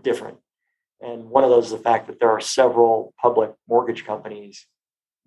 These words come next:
that are of a, out of a need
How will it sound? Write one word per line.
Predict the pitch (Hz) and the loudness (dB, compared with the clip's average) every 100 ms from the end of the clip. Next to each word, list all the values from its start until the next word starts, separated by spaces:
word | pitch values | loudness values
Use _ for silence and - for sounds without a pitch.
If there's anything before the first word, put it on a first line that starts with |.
| - | -18
that | 113 110 - - _ _ _ | -14 -12 -14 -18 _ _ _
are | - 117 113 110 110 110 104 - _ _ _ - 123 127 | 0 2 4 4 2 0 -4 -12 _ _ _ 0 2 2
of | 117 117 | 2 2
a, | 113 113 110 - | 4 0 0 2
out | 120 | 2
of | 117 | 2
a | 110 110 123 | 0 -2 -4
need | 123 123 123 | -4 -4 -10